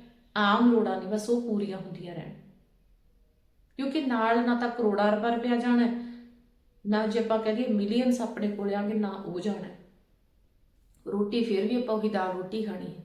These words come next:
ਕੋਈ ਇਹ ਨਹੀਂ ਫਿਰ ਕੋਈ ਸੋਨੇ ਦੀ ਰੋਟੀ ਖਾਊਗਾ, ਰੋਟੀ ਫਿਰ ਵੀ ਉਸਨੇ ਆਟੇ ਦੀ ਖਾਣੀ ਹੈ। ਸੋ ਅਗਰ ਇਸ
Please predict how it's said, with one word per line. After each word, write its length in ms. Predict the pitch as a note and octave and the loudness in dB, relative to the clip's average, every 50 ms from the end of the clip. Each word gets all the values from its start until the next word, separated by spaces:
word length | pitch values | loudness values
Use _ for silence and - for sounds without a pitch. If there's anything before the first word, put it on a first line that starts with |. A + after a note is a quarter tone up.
| - - - _ _ _ _ | -20 -20 -20 _ _ _ _
ਕੋਈ 220 | G#3+ A3+ A3+ A3 | -2 0 2 2
ਇਹ 160 | A3 A3 A#3 B3 | 4 4 4 4
ਨਹੀਂ 160 | C4 B3+ A#3 | 2 2 0
ਫਿਰ 100 | A#3 G#3+ | 0 0
ਕੋਈ 180 | G#3 A3+ A3+ | 0 0 0
ਸੋਨੇ 320 | G#3+ - G#3+ G3 F#3+ F#3 F#3 | 0 0 -2 -2 -2 -4 -4
ਦੀ 100 | G3 G3+ | -2 -2
ਰੋਟੀ 340 | G3 F#3+ F#3+ G3 A#3 A3+ G#3 | -2 -2 -2 -4 -4 -4 -4
ਖਾਊਗਾ, 320 | G#3 F#3 F#3 F3+ F3+ F3+ | -2 -4 -4 -4 -4 -4
ਰੋਟੀ 300 | F#3 F3+ - - G#3 G3+ | -6 -6 -4 -4 -4 -4
ਫਿਰ 160 | G3 F#3 G3+ | -2 -4 -2
ਵੀ 120 | G#3+ B3 A#3+ | 0 0 0
ਉਸਨੇ 260 | A3+ A3+ A3+ A#3 A3 | 0 0 -2 -4 -4
ਆਟੇ 280 | G3 F#3+ - - G#3 | -4 -4 -2 -2 -2
ਦੀ 200 | A#3 G#3 A#3+ A#3 | 0 0 0 0
ਖਾਣੀ 320 | A3+ G3+ F#3 F3+ F3 E3+ D#3+ | -2 -2 -4 -6 -8 -10 -10
ਹੈ। 180 | D#3+ - - - - _ _ _ _ _ _ _ _ _ _ _ _ _ _ _ _ _ _ _ _ _ - | -12 -14 -18 -20 -20 _ _ _ _ _ _ _ _ _ _ _ _ _ _ _ _ _ _ _ _ _ -6
ਸੋ 120 | - B3+ A#3+ A#3+ | 0 2 4 4
ਅਗਰ 140 | A#3+ C4+ | 4 4
ਇਸ 140 | C#4 C4+ B3+ | 2 2 2